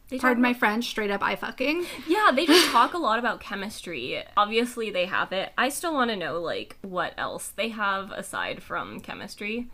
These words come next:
Speaker 2: Yeah, I mean, again, I, I still am feeling it a little bit more, but I think with almost everyone, I would like them to just have more conversations about,
Speaker 1: Yeah.
Speaker 2: and I get, like, that doesn't necessarily happen until you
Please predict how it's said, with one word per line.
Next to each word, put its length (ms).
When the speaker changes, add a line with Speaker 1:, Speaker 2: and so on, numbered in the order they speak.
Speaker 2:
Yeah, 420
I 80
mean, 180
again, 260
I, 260
I 120
still 240
am 120
feeling 300
it 100
a 60
little 260
bit 180
more, 300
but 500
I 120
think 140
with 140
almost 360
everyone, 440
I 120
would 80
like 320
them 160
to 100
just 160
have 180
more 160
conversations 960
about, 100
Speaker 1:
Yeah. 160
Speaker 2:
and 80
I 40
get, 240
like, 160
that 140
doesn't 220
necessarily 300
happen 360
until 220
you 280